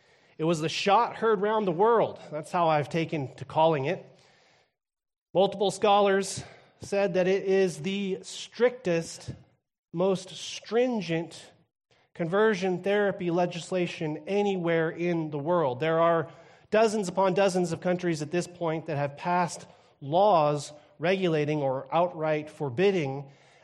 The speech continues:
uh, any attempt to change or to convert a person's sexuality from whatever sexuality they may identify as to heterosexuality. But multiple scholars have looked at Canada's law banning, so-called banning conversion therapy,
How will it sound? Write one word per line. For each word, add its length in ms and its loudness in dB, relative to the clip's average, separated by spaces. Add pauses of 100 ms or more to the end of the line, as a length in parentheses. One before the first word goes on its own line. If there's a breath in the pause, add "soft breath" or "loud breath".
(120)
uh, 180 -2
any 280 2
attempt 580 -4
to 220 -10
change 800 -2 (260 loud breath)
or 140 -8
to 160 -12
convert 840 -2 (380 soft breath)
a 80 -6
person's 760 -4
sexuality 1080 0 (340)
from 160 -6
whatever 400 2
sexuality 720 0
they 140 0
may 240 0
identify 640 -2
as 500 -4 (400 soft breath)
to 80 -6
heterosexuality. 1120 -2 (460 loud breath)
But 160 2
multiple 560 2
scholars 560 2
have 140 -4
looked 260 -2
at 120 -8
Canada's 640 0
law 500 -2
banning, 560 0
so-called 560 -6
banning 360 -2
conversion 480 -6
therapy, 540 -4